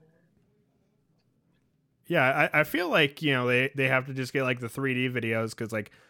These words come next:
official hentai, um, is, like, illegal because it's copywritten.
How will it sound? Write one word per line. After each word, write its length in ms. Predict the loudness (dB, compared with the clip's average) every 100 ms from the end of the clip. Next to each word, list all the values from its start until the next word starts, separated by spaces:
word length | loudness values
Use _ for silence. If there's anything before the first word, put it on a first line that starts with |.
| _ _ -4
official 540 | -2 0 0 -2 -4
hentai, 640 | -4 -4 -4 -4 -4 -6 -10 _ _ _ _ _ _ -8
um, 500 | -6 -6 -8 -12 -12
is, 300 | -10 -10 -8
like, 260 | -10 -10 -12
illegal 560 | -12 -12 -12 -12 -14 -16 _ _ _ _ _ _ _
because 380 | -10 -8 -8 -10
it's 140 | -12
copywritten. 760 | -8 -8 -8 -10 -8 -8 -10